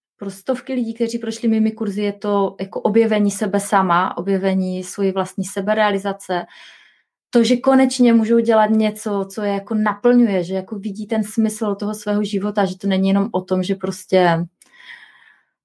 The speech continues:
eh, uvařím a odvezu děti prostě do školy a do kroužků a pak jako uklidím nebo někde mezi tím vyměňuju čas za peníze,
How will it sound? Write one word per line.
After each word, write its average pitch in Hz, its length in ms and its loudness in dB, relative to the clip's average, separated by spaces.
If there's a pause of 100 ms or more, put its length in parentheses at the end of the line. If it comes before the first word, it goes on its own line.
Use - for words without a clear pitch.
(160)
eh, 175 180 2 (200)
uvařím 190 680 4
a 175 280 6
odvezu 180 420 2
děti 185 540 2
prostě 185 540 -2
do 180 80 0
školy 185 440 0
a 180 40 2
do 175 120 -2
kroužků 185 640 -2
a 175 100 4
pak 180 300 -6
jako 185 280 0
uklidím 180 680 -4
nebo 175 180 -2
někde 185 260 0
mezi 175 200 0
tím 180 180 -4
vyměňuju 185 420 2
čas 190 200 -4
za 180 160 0
peníze, 175 440 2